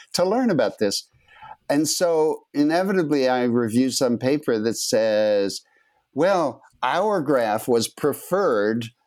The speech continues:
by seventy percent of the users, and the alternative graphs were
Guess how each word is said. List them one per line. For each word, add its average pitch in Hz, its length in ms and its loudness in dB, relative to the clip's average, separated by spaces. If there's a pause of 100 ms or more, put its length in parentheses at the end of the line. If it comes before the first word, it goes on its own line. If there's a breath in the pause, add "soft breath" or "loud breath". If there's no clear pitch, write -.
(160)
by 135 260 0
seventy 202 540 -2
percent 135 480 0
of 101 80 -2
the 110 80 2
users, 127 800 0
and 117 240 0
the 113 180 0
alternative 131 640 0
graphs 117 380 0
were 107 200 0